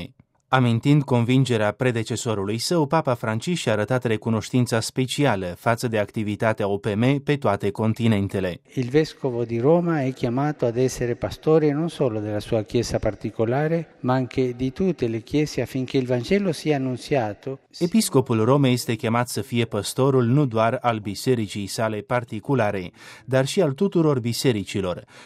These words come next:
Speaker 1: pentru ca Evanghelia să fie vestită până la marginile pământului. În această îndatorire, operele pontificale misionare sunt un instrument privilegiat în mâinile papei, care este principiu și semn al unității și universalității bisericii.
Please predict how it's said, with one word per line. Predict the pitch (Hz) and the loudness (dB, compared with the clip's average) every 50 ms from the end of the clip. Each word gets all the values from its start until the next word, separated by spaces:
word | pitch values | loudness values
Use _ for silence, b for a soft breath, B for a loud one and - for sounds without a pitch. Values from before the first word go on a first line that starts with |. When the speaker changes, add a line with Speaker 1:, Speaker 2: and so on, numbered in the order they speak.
| B | B
Speaker 1:
pentru | B 127 123 120 - 117 113 | B 2 2 2 2 0 -4
ca | - 120 110 | -2 0 0
Evanghelia | 107 104 101 107 110 120 156 165 160 147 135 | 0 0 0 0 0 2 0 0 2 2 2
să | 127 - 143 | 2 2 0
fie | 123 - 160 156 139 | -2 0 2 2 2
vestită | 120 117 113 - - - 170 156 - 139 127 | 2 0 -4 -4 -6 -6 -6 -2 0 0 0
până | - - 160 156 139 123 | 0 0 2 2 2 2
la | 110 101 | 2 0
marginile | 104 120 123 123 123 - - 117 113 107 107 104 | 2 2 2 2 0 -2 -4 -2 -2 0 -2 -2
pământului. | 101 113 113 117 117 110 101 92 - 98 92 92 90 87 - - B B B B B B | -2 -2 0 0 2 0 0 -2 -4 -6 -6 -6 -6 -8 -10 -14 B B B B B B
În | 127 131 127 | -4 0 0
această | 123 120 - 131 127 120 - - 120 | 0 0 0 -2 -2 -2 -2 0 0
îndatorire, | 113 110 107 104 - - 101 104 120 131 127 127 117 117 | 2 2 2 0 0 -2 -2 -2 0 0 0 0 0 0
operele | - 135 143 139 143 131 120 117 113 113 | 0 0 0 0 0 -2 -2 0 -2 -4
pontificale | 107 131 131 131 127 123 117 - 117 107 - 117 110 104 101 | -2 0 0 0 0 -2 -4 -4 -4 0 0 0 0 2 0
misionare | 101 104 - - 135 131 135 139 135 131 127 | -4 -4 -4 -2 -2 0 0 2 2 0 0
sunt | 117 - - 160 156 139 | 0 2 2 2 2 4
un | - 131 | 4 2
instrument | 127 123 120 - - 123 110 120 131 147 143 143 | 2 2 2 0 -2 -2 0 2 2 2 2 0
privilegiat | - 139 131 120 127 120 117 113 107 101 143 160 165 160 - | 0 -2 0 2 2 2 2 2 0 0 2 2 2 0 0
în | 120 104 104 | -2 0 0
mâinile | 104 107 104 101 98 95 101 104 | 0 0 0 0 -2 -2 -4 -4
papei, | - 110 107 101 - 104 98 90 90 B B B B B B | -2 0 -2 -2 -2 -6 -8 -8 -8 B B B B B B
care | B - 117 113 113 | B -2 -2 0 0
este | 120 117 - - 117 104 | -2 -4 -4 -4 -4 -4
principiu | - 110 107 107 117 - 175 180 170 - 175 170 170 170 - | -2 0 0 0 0 0 -2 -2 0 2 2 2 2 2 -2
și | - - - 127 107 | -8 -6 -4 -4 -4
semn | - - - 160 175 185 190 190 190 - | -4 0 2 4 4 6 4 4 2 2
al | 156 156 156 | 2 4 4
unității | 147 131 127 120 120 - 180 185 - - 151 139 | 4 4 2 2 2 2 2 2 2 2 0 0
și | 127 - 151 | 2 2 2
universalității | 151 156 147 135 120 117 107 - - 110 101 98 98 - 143 147 139 - 120 113 | 4 6 4 4 4 2 -2 0 -2 -2 -2 -2 -2 -2 -2 -2 0 0 -2 0
bisericii. | 107 110 95 - - 95 85 92 90 - - 101 90 90 110 - | 0 -2 -4 -2 -4 -4 -4 -4 -6 -8 -8 -8 -8 -8 -12 -16